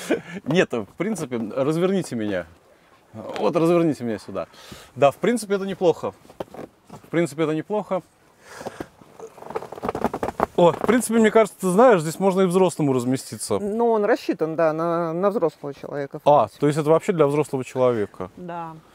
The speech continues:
Speaker 2: А эти стойки заказывали отдельно. Делал их плотник специально, потому что, э,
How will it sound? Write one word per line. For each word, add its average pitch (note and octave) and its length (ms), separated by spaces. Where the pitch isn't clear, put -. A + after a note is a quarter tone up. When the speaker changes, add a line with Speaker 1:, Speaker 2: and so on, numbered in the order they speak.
Speaker 2:
А G3+ 100
эти A3+ 160
стойки C4 500
заказывали A3+ 500
отдельно. D#3 460
Делал F#3 340
их F3+ 120
плотник F4 480
специально, G#3+ 680
потому G#3 300
что, - 160
э, E3 600